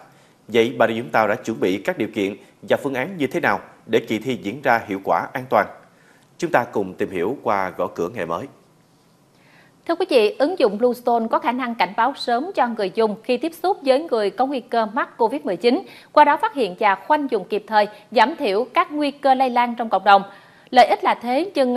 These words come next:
Speaker 2: không phải ai cũng hiểu hết tính hữu dụng của Bluestone, cũng như cách cài đặt ứng dụng.
Speaker 1: Vâng, chính vì vậy mà trong những ngày qua,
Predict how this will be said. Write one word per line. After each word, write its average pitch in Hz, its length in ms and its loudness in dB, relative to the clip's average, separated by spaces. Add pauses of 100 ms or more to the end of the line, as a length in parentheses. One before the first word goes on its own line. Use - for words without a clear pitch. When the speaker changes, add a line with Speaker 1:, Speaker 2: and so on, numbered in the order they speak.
(160)
Speaker 2:
không 349 220 -2
phải - 200 -4
ai 294 260 0
cũng 220 380 -2
hiểu 220 360 0
hết 359 240 -2
tính 285 240 2
hữu 208 220 2
dụng 180 340 -2
của 208 120 0
Bluestone, 226 500 0 (280)
cũng 269 180 6
như 285 240 2 (260)
cách 330 220 -2
cài 208 160 2
đặt 180 220 -6
ứng 233 180 -4
dụng. 214 140 0 (1700)
Speaker 1:
Vâng, 135 120 0 (120)
chính 147 120 -2
vì 135 160 -4
vậy 98 180 0
mà 101 260 -4
trong 113 160 -12
những 104 100 -8
ngày 120 160 -4
qua, 117 240 0